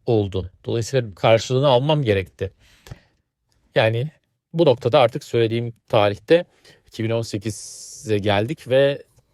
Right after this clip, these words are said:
üç işim var. Bunlardan biri online eğitim.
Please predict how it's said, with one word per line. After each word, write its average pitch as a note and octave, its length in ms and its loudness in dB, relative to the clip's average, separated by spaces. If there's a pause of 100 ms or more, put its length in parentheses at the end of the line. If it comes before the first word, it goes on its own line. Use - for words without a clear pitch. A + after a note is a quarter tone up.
(880)
üç - 520 -4
işim C3+ 380 -4
var. D3 420 2
Bunlardan A#2 420 2
biri C3 100 2
online D#3 400 0
eğitim. B2+ 320 -6